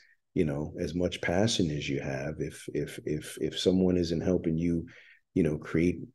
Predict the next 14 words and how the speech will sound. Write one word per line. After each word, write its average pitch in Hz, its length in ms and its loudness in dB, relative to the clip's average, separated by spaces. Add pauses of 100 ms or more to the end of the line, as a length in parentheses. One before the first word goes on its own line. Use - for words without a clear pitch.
this - 540 -2 (260)
campaign 87 800 2
or 67 120 -4
helping 82 360 2
you, 82 300 -2 (400)
you 92 120 4
know, 78 280 -2 (260)
continue 85 640 0 (520)
survive 85 640 2
on 82 180 0
your, 78 260 -2
on 80 100 -4
your 76 100 -4
podcast, 90 840 0